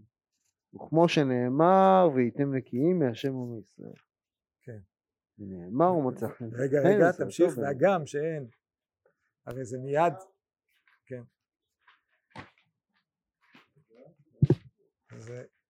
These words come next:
Speaker 2: צילום בעמוד
Speaker 1: "והגם
Speaker 2: הקודם.
Speaker 1: שאין בידינו להמציא איסורים מדעתנו. מכל מקום, טעם עד המסתבר הוא לומר שיש בזה על כל פנים יותר מידת חסידות. וכל שיש לו כיפה על הראש, יצא מחשש מראית העין".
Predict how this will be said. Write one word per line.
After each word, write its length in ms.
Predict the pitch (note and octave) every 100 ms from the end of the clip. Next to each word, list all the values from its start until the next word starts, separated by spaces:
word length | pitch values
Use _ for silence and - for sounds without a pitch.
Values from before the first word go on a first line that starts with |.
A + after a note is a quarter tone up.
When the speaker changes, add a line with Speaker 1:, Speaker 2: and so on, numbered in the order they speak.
| _
Speaker 2:
צילום 340 | - C#3 C#3+
בעמוד 340 | D3+ C#3+ C#3 C3+
Speaker 1:
"והגם 140 | C3+
Speaker 2:
הקודם. 300 | C3+ F3+ G3+
Speaker 1:
שאין 520 | B2 D3+ D#3 F#3 A3+
בידינו 460 | F#3+ F3+ D#3 F#3 F#3+
להמציא 420 | E3+ D#3 D3+ -
איסורים 440 | G3 - E3+ E3+ F3
מדעתנו. 640 | D#3 C#3 A#2+ D3+ G3+ A#2+ G#2 _ _ _ _ _ _ _ _ _ _ _
מכל 380 | - _ - E3
מקום, 540 | G3 F#3 F#3 A3+ A3 F3+
טעם 340 | - G3+ G#3 F3+
עד 180 | C#3+ B2+
המסתבר 760 | B2+ B2 - - D3+ E3 C4+ A#3
הוא 280 | A3 G#3+ G#3
לומר 340 | G3+ G#3+ A#3+
שיש 420 | G3 A3 A#3 G#3
בזה 320 | A3 A3 G3+ A3
על 120 | F#3+
כל 220 | - G#3+ G#3
פנים 280 | G3+ G3+
יותר 320 | G3+ F#3+ G#3 A#3
מידת 340 | G#3+ D3+ D3
חסידות. 640 | C#3+ A#2+ C3 A2+ G#2 _ _ _ _ _ _ _
וכל 340 | A#2 - G#3 A3
שיש 320 | - F3 F3
לו 120 | G#3
כיפה 300 | F#3+ D#3 A3+
על 80 | A3
הראש, 340 | A#3+ A#3+ -
יצא 240 | A3+ - B3+
מחשש 500 | A3 A3 - A#3 A3
מראית 300 | F#3+ F#3 E3+
העין". 300 | C3 G#2